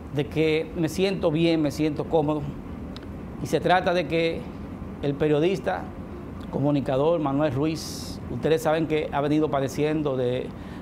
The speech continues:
una situación de salud, eh, que ha, ha afectado la parte renal de los riñones que habían,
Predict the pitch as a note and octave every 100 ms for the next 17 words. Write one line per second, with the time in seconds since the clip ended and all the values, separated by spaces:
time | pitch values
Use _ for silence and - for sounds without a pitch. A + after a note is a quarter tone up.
0 | - B2+ C3+ D3+ C#3+ C3+ D3 C#3 C3 -
1 | C#3 D3 C#3 C3+ B2 C#3 D#3+ D#3 - -
2 | - - - B2 B2 A#2+ A#2+ A2 - -
3 | - - - - C3+ C3+ - C3+ C3 B2+
4 | B2 A2+ - D3 D3+ D#3+ C#3+ D3+ D#3 D#3
5 | - - - - - - - - - -
6 | - - - A#2+ A#2 B2+ A#2+ C#3 C#3+ C#3
7 | D#3 C#3 B2+ B2+ B2 C3+ F3 C#3+ C3 A#2
8 | A#2 D3+ - D3+ - - - - - -
9 | A#2+ A#2+ A#2+ - A#2 A2+ C3+ C#3 C#3